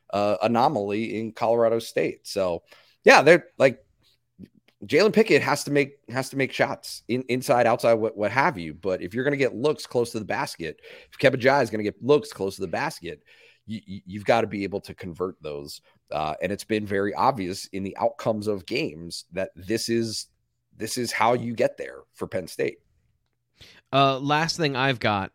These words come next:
Speaker 2: the young players, you know, the
Speaker 1: Yep.
Speaker 2: conversation about wanting to get Jameel Brown on the floor a little bit more, getting him more experience. What was
Speaker 1: Yeah.
Speaker 2: your read on, on, i-,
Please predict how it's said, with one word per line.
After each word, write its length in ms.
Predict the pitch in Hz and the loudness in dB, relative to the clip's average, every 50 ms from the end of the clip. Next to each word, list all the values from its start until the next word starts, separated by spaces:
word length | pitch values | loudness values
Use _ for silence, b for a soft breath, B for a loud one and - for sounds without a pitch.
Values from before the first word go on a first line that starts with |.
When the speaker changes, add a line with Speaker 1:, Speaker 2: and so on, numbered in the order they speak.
| _ _ _ _ _ _ _ _ _ | _ _ _ _ _ _ _ _ _
Speaker 2:
the 380 | - 120 107 113 110 107 104 101 101 | -16 -8 -4 -2 0 0 0 -2 0
young 240 | 110 120 120 120 110 | -2 -2 -2 -2 -6
players, 480 | - 110 98 90 73 58 55 - - - | -8 -8 -8 -6 -8 -10 -14 -18 -16 -12
you 100 | 104 104 | -10 -10
know, 100 | 95 85 | -8 -10
the 100 | 82 - - | -10 -6 0
Speaker 1:
Yep. 120 | 135 127 | 2 2
Speaker 2:
conversation 400 | 123 120 - 143 127 120 - 113 | 2 2 2 2 0 0 0 -2
about 140 | 117 110 110 | -2 -2 0
wanting 200 | 113 123 123 120 | 0 -2 -2 -2
to 60 | 120 120 | -2 -2
get 140 | 123 110 | -4 -4
Jameel 280 | 101 113 123 120 113 104 | -4 -6 -4 -4 -4 -2
Brown 380 | 101 120 120 120 120 113 110 110 - | -2 0 0 0 0 -2 -4 -6 -6
on 160 | 95 104 101 | -6 -6 -6
the 80 | 104 95 | -6 -8
floor 380 | - - 113 113 107 104 101 82 | -10 -8 -6 -4 -4 -4 -4 -4
a 60 | 95 | -6
little 180 | 98 101 101 98 | -6 -6 -6 -6
bit 80 | 95 | -6
more, 160 | 98 101 98 92 | -6 -6 -6 -6
getting 200 | 92 95 95 101 | -6 -8 -8 -8
him 60 | 101 | -8
more 180 | 98 95 92 | -8 -8 -10
experience. 500 | 87 - - - 123 113 110 104 92 - b b b b b b b b b b b b b b _ _ _ _ _ - | -10 -8 -6 -4 -2 -2 -2 -4 -8 -10 b b b b b b b b b b b b b b _ _ _ _ _ -6
What 140 | 151 165 | -2 0
was 80 | 170 165 | 2 2
Speaker 1:
Yeah. 100 | 160 - | 2 4
Speaker 2:
your 100 | 175 165 | 2 2
read 280 | 143 147 151 156 147 131 | 2 2 0 0 0 0
on, 340 | 127 123 120 120 117 113 - _ | 0 0 0 -2 -4 -6 -8 _
on, 400 | - 120 117 117 113 110 104 98 - _ _ _ _ _ _ _ _ _ _ _ _ _ _ _ _ _ _ 123 | -4 -2 -2 -2 -4 -6 -10 -12 -16 _ _ _ _ _ _ _ _ _ _ _ _ _ _ _ _ _ _ -14
i-, 80 | 113 | -12